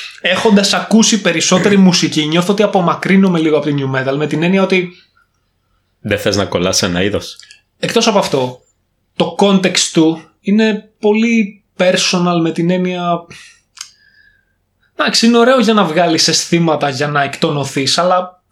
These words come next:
Speaker 2: όταν εγώ, ας πούμε, γράφω τη δική μου μουσική από ένα σημείο και μετά, νιώθω ότι πρέπει να ξεφύγω από αυτό. Για πόσα πράγματα θα παραπονιέμαι στη ζωή μου, ας πούμε.
Speaker 1: Μμμ.
Speaker 2: Επίσης, κάτι που ξέχασα να αναφέρω,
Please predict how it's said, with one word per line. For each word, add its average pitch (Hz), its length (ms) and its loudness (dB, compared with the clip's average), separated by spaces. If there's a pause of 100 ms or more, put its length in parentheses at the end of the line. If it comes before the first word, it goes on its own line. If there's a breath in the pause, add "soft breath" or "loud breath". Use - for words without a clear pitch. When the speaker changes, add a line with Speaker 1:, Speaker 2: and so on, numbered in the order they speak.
Speaker 2:
όταν 226 280 0
εγώ, 208 220 2
ας 226 140 0
πούμε, 214 180 2
γράφω 190 580 -2
τη 180 80 2
δική 165 240 0
μου 180 100 4
μουσική 165 340 -2
από 160 100 -2
ένα 151 100 -2
σημείο 160 180 -2
και 151 80 -6
μετά, 143 220 -2
νιώθω 202 200 0
ότι 208 80 0
πρέπει 233 160 -2
να 240 60 0
ξεφύγω 233 420 0
από 143 120 0
αυτό. 117 260 -4 (440 soft breath)
Για 160 160 -2
πόσα 226 240 0
πράγματα 175 260 0
θα 156 80 -4
παραπονιέμαι 135 560 -4
στη 131 120 -6
ζωή 120 220 -4
μου, 110 100 -8
ας 107 120 -10
πούμε. 110 140 -6
Speaker 1:
Μμμ. 92 160 -4 (120)
Speaker 2:
Επίσης, 185 380 0
κάτι 233 300 0
που 180 200 -2
ξέχασα 202 520 0
να 185 100 2
αναφέρω, 127 680 -2